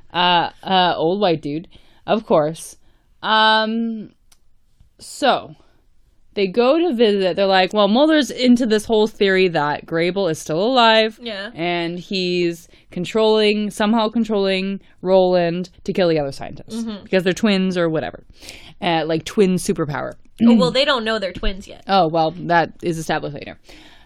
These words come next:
Speaker 1: Um, um, um, um.
Speaker 2: So they go to talk to that, uh, the one scientist who's still alive.
Speaker 1: Oh, I didn't even put that.
Speaker 2: Or
Speaker 1: Go on.
Speaker 2: maybe not the, yeah, yeah, it's the one scientist that's still alive. Um, and then they're like, "Well, what if he's still alive?"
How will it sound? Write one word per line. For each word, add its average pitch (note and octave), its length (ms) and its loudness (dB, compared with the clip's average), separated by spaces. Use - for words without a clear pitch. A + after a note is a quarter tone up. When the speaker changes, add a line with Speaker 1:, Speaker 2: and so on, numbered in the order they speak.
Speaker 1:
Um, A3 880 2
um, A3+ 180 0
um, A3 180 0
um. G#3+ 340 -2
Speaker 2:
So C#4 160 -8
they D4 180 2
go F4+ 140 -6
to D#4+ 80 -4
talk C#4 220 0
to C#4 80 -10
that, A3+ 200 -2
uh, - 80 -6
the A3+ 160 -4
one B3+ 200 -4
scientist A#3+ 360 -4
who's A3+ 140 -10
still G#3 260 -2
alive. G#3 600 -2
Speaker 1:
Oh, D#3+ 80 -4
I D3+ 140 -2
didn't D#3 320 -4
even D3 240 -10
put D3 160 -12
that. A2 260 -10
Speaker 2:
Or A3 200 0
Speaker 1:
Go G3 100 4
on. F#3 360 0
Speaker 2:
maybe B3 240 -4
not G#3+ 200 -6
the, F#3 420 -6
yeah, A#3+ 340 -2
yeah, A3 320 -2
it's B3+ 260 -4
the B3 100 -10
one G#3+ 160 -8
scientist G3 320 -8
that's G3 140 -12
still G3 180 -4
alive. G3+ 340 -4
Um, A#3+ 360 0
and A#3 160 -2
then A3+ 180 0
they're A3 200 0
like, G#3 360 -2
"Well, C4 560 0
what C4+ 320 0
if B3 320 -2
he's C4 300 -8
still C4+ 320 -2
alive?" B3 800 2